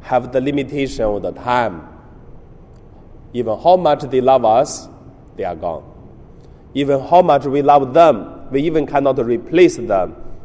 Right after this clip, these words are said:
they are gone. So, what is the greatest? That's the first point.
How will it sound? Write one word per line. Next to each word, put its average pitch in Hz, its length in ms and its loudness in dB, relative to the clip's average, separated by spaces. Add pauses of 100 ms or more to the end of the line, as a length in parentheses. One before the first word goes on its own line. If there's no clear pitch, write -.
(480)
they 98 120 -4
are 82 120 -6
gone. 80 280 -8 (3250)
So, 151 760 -2
what 214 260 -4
is 175 240 -4
the 151 160 -6
greatest? 143 880 -6 (3000)
That's 127 240 -4
the 117 160 -8
first 139 340 -4 (120)
point. 131 460 0